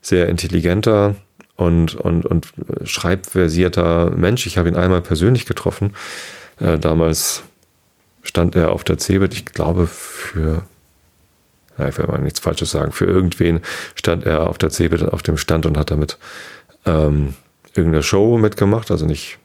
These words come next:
nicht Werbung, aber er war natürlich als, als Repräsentant dann auch da.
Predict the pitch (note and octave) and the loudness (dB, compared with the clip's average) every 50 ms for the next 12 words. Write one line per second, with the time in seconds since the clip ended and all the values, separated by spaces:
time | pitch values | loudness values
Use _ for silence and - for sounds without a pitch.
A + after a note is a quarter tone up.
0 | _ _ - - E2 - - - - - - - - A2 G2 E2+ E2+ F2+ G2 G2+ | _ _ -8 -8 -8 -8 -10 -18 -20 -18 -18 -18 -14 -4 0 2 2 4 4 2
1 | F#2 - - D#2 D2+ D2+ D#2 D#2 D#2+ D2+ - E2+ E2 - - E2 - - - - | 2 2 2 2 2 2 2 2 2 0 0 -2 -2 -2 -2 -4 -4 -8 -14 -16
2 | - - - - - - - - - - - - - - - - - - - F2+ | -16 -16 -16 -16 -18 -20 -20 -20 -20 -20 -20 -20 -20 -20 -20 -20 -14 -6 -4 -4
3 | - - - E2+ - E2+ E2 - - D#2 - E2+ E2 - D#2+ D#2 C#2+ C#2+ D2 - | -2 -2 -2 -2 0 -2 0 2 2 2 2 2 0 0 0 -2 -2 -2 -4 -8
4 | - - D#2+ E2+ G#2 A#2+ C#3 | -4 -2 0 2 2 2 2